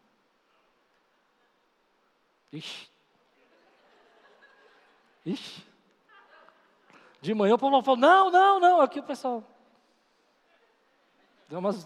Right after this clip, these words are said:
sobrancelhas falando comigo aqui. É interessante. Bom, vamos falar um pouco sobre isso. Eu, eu, eu já tive a oportunidade, nós aqui da Quiris já tivemos a oportunidade de abrir poços.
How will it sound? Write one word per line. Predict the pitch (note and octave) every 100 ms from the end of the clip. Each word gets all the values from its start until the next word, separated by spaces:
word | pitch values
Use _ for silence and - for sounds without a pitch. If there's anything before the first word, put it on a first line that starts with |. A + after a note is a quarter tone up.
| -
sobrancelhas | - G3 F#3+ E3+ - F3+ G#3 D#3 C#3+
falando | D3+ D3 D#3+
comigo | G#3+ G3 E3+ C3+
aqui. | C3 D3+ - _ _ _ _ - _ - _ _ -
É |
interessante. | D4+ C#4+ A3+ F3 F#3+ D#3 - - _ _ - - -
Bom, | - B3+ F3+ - -
vamos | B3+ D4
falar | - G3+ E3+
um |
pouco | D#3 D#3 B2 -
sobre | C3 A2
isso. | G2 - _ - _
Eu, | - B3+ A#3+
eu, | G3+ A3 A3+ G#3 F3 F#3 - - _ F3
eu | G3
já | G#3+
tive | - A3
a | G3+
oportunidade, | F#3 - D3+ C#3+ E3+ D3
nós | E3+ G#3+
aqui | D3+ - D3
da | B2+
Quiris | - D#3 B2+
já | B2+
tivemos | B2+ C3+ B2+
a | C3+
oportunidade | C3 - B2+ A#2+ D#3+ D3+
de | E3
abrir | E3+ C#3+ G3
poços. | - D3 D3 - - -